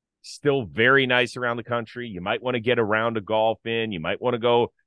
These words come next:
take a drive with that somebody special in your life. And, you know, you get back to the house and all of a sudden you look up at the clock and you're like, "Oh my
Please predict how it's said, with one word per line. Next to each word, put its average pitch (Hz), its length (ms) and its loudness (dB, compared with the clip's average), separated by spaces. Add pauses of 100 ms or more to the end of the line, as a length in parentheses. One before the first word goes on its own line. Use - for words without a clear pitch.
(120)
take 123 200 -2
a 123 40 -2
drive 117 520 0
with 117 160 -6
that 113 180 0 (320)
somebody 123 480 -2
special 120 540 -4
in 113 80 -4
your 113 160 -2
life. 113 440 2
And, 90 200 -6 (460)
you 113 120 -2
know, 117 120 4
you 110 140 0
get 104 180 -6
back 120 260 2
to - 80 -2
the 110 100 0
house 120 460 2
and 107 100 0
all 110 80 2
of 110 60 -2
a 98 60 -8
sudden 110 280 -4
you 95 100 -4
look 107 220 -4
up 120 120 0
at 107 60 -14
the 101 80 -12
clock 110 420 -2
and 98 80 -12
you're 90 80 -8
like, 87 180 -10
"Oh 104 80 -10
my 69 160 -16